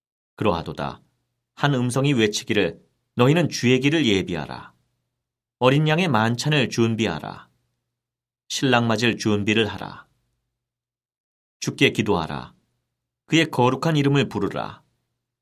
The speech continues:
그의 놀라운 일을 백성 가운데 알게 하라.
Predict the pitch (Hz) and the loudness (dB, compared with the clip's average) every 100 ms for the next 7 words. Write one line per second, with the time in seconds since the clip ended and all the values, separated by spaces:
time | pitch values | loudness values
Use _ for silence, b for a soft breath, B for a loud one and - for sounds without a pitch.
0 | _ _ _ _ - 123 117 107 110 113 | _ _ _ _ -2 2 4 4 4 4
1 | 110 107 104 87 - - 110 - 139 135 | 2 2 2 0 -4 -8 -6 -2 0 0
2 | 131 135 127 92 90 104 95 87 50 - | 0 0 0 0 -2 -6 -6 -8 -14 -16